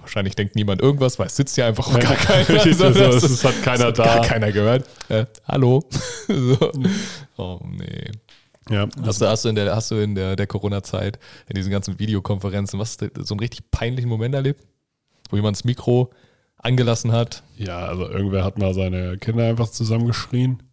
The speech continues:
Speaker 1: Oh.
Speaker 2: So richtig unangenehm, so gedacht, <laughs> „Wow, soll ich das Jugendamt anrufen? Was mach ich jetzt?“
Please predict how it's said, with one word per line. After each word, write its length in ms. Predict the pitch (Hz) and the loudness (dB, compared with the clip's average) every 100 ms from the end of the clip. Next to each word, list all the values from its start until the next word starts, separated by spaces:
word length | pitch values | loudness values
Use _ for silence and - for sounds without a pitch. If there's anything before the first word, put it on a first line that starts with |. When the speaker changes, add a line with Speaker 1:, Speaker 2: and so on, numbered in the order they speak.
| _ _ | _ _
Speaker 1:
Oh. 140 | 98 85 - _ - - | -4 -4 -12 _ -20 -6
Speaker 2:
So 100 | 110 | -2
richtig 280 | - - 131 | -2 -2 2
unangenehm, 580 | 110 120 117 117 110 113 | 4 4 6 6 6 4
so 120 | 107 | 4
gedacht, 260 | 104 101 120 110 127 120 | 4 2 0 -4 -6 -6
<laughs> 300 | _ _ _ | _ _ _
„Wow, 460 | 107 95 - 101 139 _ _ - - - - - - _ | -16 -12 -4 -2 -4 _ _ -12 -10 -10 -10 -12 -16 _
soll 140 | - | -8
ich 40 | 92 | -8
das 160 | - | -4
Jugendamt 340 | 101 131 151 156 | 0 0 2 2
anrufen? 360 | 156 151 151 - - _ | 4 4 2 -2 -10 _
Was 140 | - | -4
mach 120 | 127 | -4
ich 140 | - - | -4 -10
jetzt?“ 260 | 92 - | -10 -12